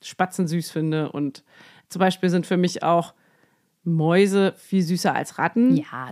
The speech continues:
Speaker 2: toll.
Speaker 1: Also sobald es kleiner wird, ist es niedlicher.
Speaker 2: Aber
Speaker 1: So.
Speaker 2: das ist ja so klar. Und sie
Speaker 1: Ja,
Speaker 2: heißen
Speaker 1: okay,
Speaker 2: auch, im
Speaker 1: stimmt.
Speaker 2: Englischen heißen die ja Ladybug.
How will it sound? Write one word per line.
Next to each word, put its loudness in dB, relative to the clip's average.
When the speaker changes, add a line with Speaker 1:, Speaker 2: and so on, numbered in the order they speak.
Speaker 2:
toll. -16
Speaker 1:
Also 0
sobald 2
es -12
kleiner 6
wird, 6
ist 4
es 2
niedlicher. 0
Speaker 2:
Aber 4
Speaker 1:
So. 0
Speaker 2:
das 0
ist -2
ja 4
so 0
klar. -2
Und -4
sie 0
Speaker 1:
Ja, 6
Speaker 2:
heißen 6
Speaker 1:
okay, 4
Speaker 2:
auch, 0
im -4
Speaker 1:
stimmt. 2
Speaker 2:
Englischen 4
heißen 2
die 4
ja 6
Ladybug. 2